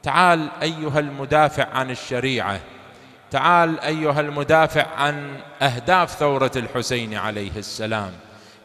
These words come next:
قل لي شنو معنى حجارة تبكي ودما؟ شو والله ب-، بالله وضح لي هاي، ها؟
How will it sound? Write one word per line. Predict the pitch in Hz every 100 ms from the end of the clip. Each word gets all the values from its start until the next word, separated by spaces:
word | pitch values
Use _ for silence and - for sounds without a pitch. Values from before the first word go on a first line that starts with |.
| 196
قل | 208
لي | 160
شنو | 135 214 196
معنى | 151 120 117
حجارة | 101 113 110 117 113
تبكي | 101 131 123 - 147 151 170 - -
ودما؟ | 110 110 123 98 92 87 - -
شو | 170
والله | 185 143
ب-، | 135 - 151
بالله | 160 147
وضح | 131 113 131 104
لي | 98
هاي، | 90 92 87 95
ها؟ | 123